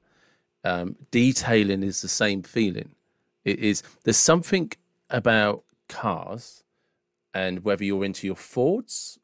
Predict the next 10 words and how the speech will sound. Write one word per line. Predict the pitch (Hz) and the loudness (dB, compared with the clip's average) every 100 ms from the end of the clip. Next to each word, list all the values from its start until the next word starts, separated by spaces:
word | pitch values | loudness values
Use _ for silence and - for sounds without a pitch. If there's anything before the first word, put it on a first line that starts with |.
| _ | _
fast | - 107 104 - | -6 -2 -2 -4
Fords, | - 110 104 - | -4 -2 -2 -8
whether | 90 92 | -12 -12
you're | 95 | -12
into | 90 | -12
your | 92 90 _ _ _ _ | -14 -16 _ _ _ _
Volkswagen | 104 95 92 87 | -8 -6 -8 -10
camper | - 117 110 110 | -8 -6 -6 -6
vans, | 107 101 98 92 - _ _ _ _ _ _ _ _ - | -8 -6 -6 -8 -14 _ _ _ _ _ _ _ _ -8
um, | 95 50 - 50 | -8 -8 -10 -14